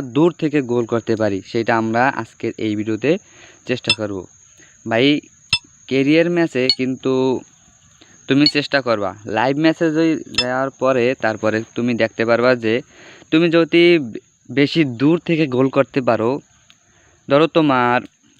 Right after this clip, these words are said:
ম্যাক্স আইডি নাই, তারপরেও যদি তুমি অনেক দূর থেকে গোল করতে পারো, তাইলেও দেখতে পারবা যে অপোনেন্ট প্লেয়ার খুব সহজেই তোমাকে ভয় পাবে, আর ভয় পেয়ে কিন্তু, আহ, লাইভ ম্যাচ থেকে বের হয়ে যাবে, যে বলবে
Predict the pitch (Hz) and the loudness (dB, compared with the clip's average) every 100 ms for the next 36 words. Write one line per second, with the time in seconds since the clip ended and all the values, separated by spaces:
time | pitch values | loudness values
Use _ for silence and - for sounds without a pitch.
0 | - 131 139 - - 131 127 131 127 110 | -6 -2 -2 -4 -8 -6 -4 -4 -2 -4
1 | 95 - 113 117 135 143 135 139 139 143 | -6 -4 -2 0 0 2 0 0 2 4
2 | 143 127 127 120 131 139 147 139 131 135 | 4 2 -2 -2 -2 0 0 2 0 0
3 | 139 - 123 117 123 147 135 117 135 139 | -2 -2 0 2 2 2 0 0 -2 -2
4 | 135 - 151 151 160 143 147 170 _ - | -2 -2 0 2 2 2 0 -2 _ -20
5 | _ - 123 156 165 - 151 147 139 143 | _ -4 0 2 2 0 -2 2 2 0
6 | - _ _ _ - _ _ - 147 - | -4 _ _ _ -20 _ _ -4 -4 -2
7 | 139 127 139 139 127 131 127 117 123 127 | 2 2 2 0 -4 -4 -2 0 0 2
8 | 127 156 143 110 110 120 117 127 123 127 | 0 2 0 -2 -2 -2 -2 -4 -4 -4
9 | 127 190 - _ - - - - _ _ | -2 -2 -4 _ -20 -20 -20 -20 _ _
10 | - - 104 104 101 104 123 131 143 - | -8 0 2 2 0 0 0 0 -4 -2
11 | 147 147 135 147 139 117 110 98 90 - | -2 0 2 0 2 -2 -2 -6 -8 -14
12 | _ _ _ _ _ _ _ - 120 117 | _ _ _ _ _ _ _ -12 -4 0
13 | 123 127 131 123 | 2 2 2 2